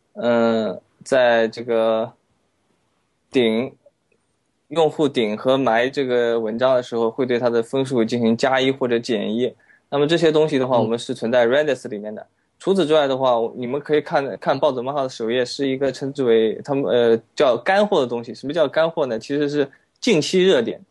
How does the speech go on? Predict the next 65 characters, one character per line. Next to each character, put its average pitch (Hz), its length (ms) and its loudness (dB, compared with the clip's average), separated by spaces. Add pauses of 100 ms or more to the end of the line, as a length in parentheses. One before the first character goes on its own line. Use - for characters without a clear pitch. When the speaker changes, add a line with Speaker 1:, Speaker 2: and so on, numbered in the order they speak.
(340)
Speaker 1:
它 185 140 -2
是 175 160 -2
根 185 300 0
据， 165 220 0
它 190 100 0
就 190 100 2
有 160 140 4
点 165 160 2
像 147 180 0
Hacker 180 380 -2
News 127 280 -4
的 120 120 -2
首 110 200 -6
页 131 100 0
的 120 200 0 (240)
这 123 120 -8
个 120 60 -2
排 113 200 -2
序 151 120 -4
方 143 180 0
式 135 180 -4
一 113 40 -4
样， 117 200 -2
它 143 160 0
是 143 160 -4
根 156 240 0
据 147 240 2 (540)
这 160 100 2
个 151 80 6
分 202 260 2
数 208 300 -2 (320)
以 120 120 -10
及 139 180 -2
根 165 220 0
据 143 200 -4
这 139 160 0
个 123 200 4
文 117 200 4
章 160 300 0
存 120 240 -8
在 165 160 2
的 123 100 -2
时 113 240 -10
间 143 220 0
来 117 120 -2
算 151 240 0
出 117 120 -10
来 98 180 -4
的。 - 160 -8 (320)
同 143 160 0
样 220 140 4
的 151 80 0
分 151 220 -6
数， 147 220 -8
Speaker 2:
嗯。 127 160 -4 (320)
Speaker 1:
较 190 300 2
新 208 340 -4
的 160 220 0 (200)
文 123 160 -8
章 139 180 0
会 139 120 -4
排 - 180 -4
在 131 120 0
前 117 220 -14
面。 131 240 -8